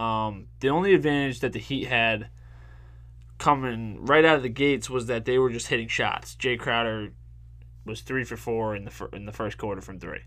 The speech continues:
You know, like, that's, so it was just, it, it was a, I don't wanna say it was a fluke, because that's, that's what the Miami Heat is capable of, but it was just, you know, the rest of the guys,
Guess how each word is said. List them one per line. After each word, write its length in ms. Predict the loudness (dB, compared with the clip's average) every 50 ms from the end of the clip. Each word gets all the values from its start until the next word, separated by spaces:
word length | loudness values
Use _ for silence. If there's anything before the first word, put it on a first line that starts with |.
| -14 -8
You 120 | -4 0 0
know, 160 | 2 2 2
like, 160 | 2 0 2
that's, 320 | 2 2 0 0 -2 -10 -14 -16 -20 -20 -20 -20 -20 -20 -20 -20 -20 -20 -18 -10
so 640 | -4 4 6 8 8 10 10 8 8 6 6 2 4 6
it 100 | 6 8
was 200 | 8 8 6 4
just, 460 | 6 6 6 6 6 2 -2 -4 -12 -18 -20 -20 -20 -20 -20 -20 -20 -20 -20 -20 -20 -20 -20 -14 -2 0
it, 160 | 0 2 4
it 120 | 4 6
was 260 | 6 6 6 6 6
a, 480 | 6 6 6 6 6 4 4 2 0 -2 -4 -10 -18 -20 -20 -20 -20 -20 -20 -20 -20 -20 -20 -20 -20 -20 -8 0
I 140 | 6 8 8
don't 80 | 8 8
wanna 140 | 6 4 6
say 100 | 6 6
it 60 | 4
was 60 | 4
a 60 | 2 -4
fluke, 460 | -8 -2 4 8 8 8 8 8 2
because 300 | -4 0 4 4 4 6
that's, 300 | 4 4 2 2 -2 -8
that's 320 | 0 4 4 4 4 2
what 100 | -2 -4
the 80 | -2 0
Miami 300 | 0 2 2 0 -2 -2
Heat 160 | 0 0 0
is 100 | 0 -2
capable 560 | 0 0 0 0 0 -2 -2 2 4 6 6
of, 220 | 4 2 0 -2 0
but 180 | 0 2 4
it 80 | 2 2
was 180 | 2 0 -4
just, 320 | -2 -2 -2 -2 -2 -6 -8
you 120 | -6 -6
know, 120 | -4 -4 -4
the 100 | 0 2
rest 280 | 2 2 0 0 -4
of 60 | -4
the 60 | -2 0
guys, 680 | 0 0 2 2 0 0 -2 -2 -4 -6 -6 -8 -10